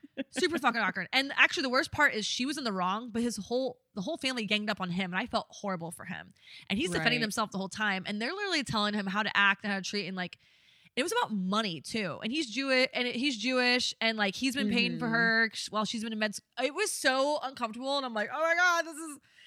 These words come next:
Speaker 1: And then there's family drama with cousins.
Speaker 2: Duck and cover. <laughs>
Speaker 1: Bro, family, and then they all get so wasted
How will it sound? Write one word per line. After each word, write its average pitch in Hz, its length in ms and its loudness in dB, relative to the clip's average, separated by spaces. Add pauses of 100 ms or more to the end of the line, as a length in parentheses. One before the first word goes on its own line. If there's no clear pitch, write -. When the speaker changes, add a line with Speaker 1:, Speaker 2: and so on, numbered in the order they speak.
(180)
Speaker 1:
And 254 100 0
then 285 80 -4
there's 247 220 -2
family 330 300 -2
drama 269 280 2
with 208 140 -2
cousins. 262 220 4
Speaker 2:
Duck 349 220 10
and 320 180 6
cover. 302 640 12 (200)
<laughs> - 220 -2
Speaker 1:
Bro, 214 500 6
family, 302 260 2 (260)
and 294 120 8
then 370 120 8
they 427 100 8
all 381 120 12
get 311 140 0
so 339 300 8
wasted 277 560 6